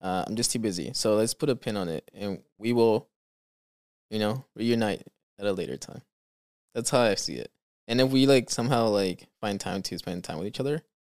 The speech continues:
in the meanwhile, and then say our nice things through text, that's awesome.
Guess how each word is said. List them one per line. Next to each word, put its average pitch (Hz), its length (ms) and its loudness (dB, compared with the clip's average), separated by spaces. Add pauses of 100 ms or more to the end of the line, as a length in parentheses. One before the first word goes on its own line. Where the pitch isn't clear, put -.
(140)
in 110 80 -10
the 101 80 -2
meanwhile, 127 540 -4
and 104 240 -2
then 104 220 -2
say 107 220 -2
our 104 160 4
nice 95 320 -2
things 95 240 -4
through 92 140 -8
text, - 400 -4
that's 135 160 -2
awesome. - 300 -4